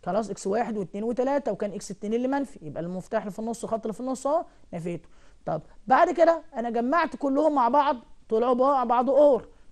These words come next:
يا خلاص، فانا جمعت كل المخارج المؤقته الموجوده عندي دي من كل بوابه من بوابات اند، جمعتهم في بوابه واحده،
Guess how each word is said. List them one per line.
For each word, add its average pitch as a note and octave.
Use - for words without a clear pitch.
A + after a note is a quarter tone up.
يا -
خلاص، G3
فانا F#3
جمعت F#3
كل A3
المخارج G3
المؤقته F#3+
الموجوده F#3
عندي G3+
دي G3+
من F#3+
كل G#3
بوابه G3+
من F#3+
بوابات F#3
اند، C#4+
جمعتهم F3
في G3+
بوابه F#3+
واحده، G#3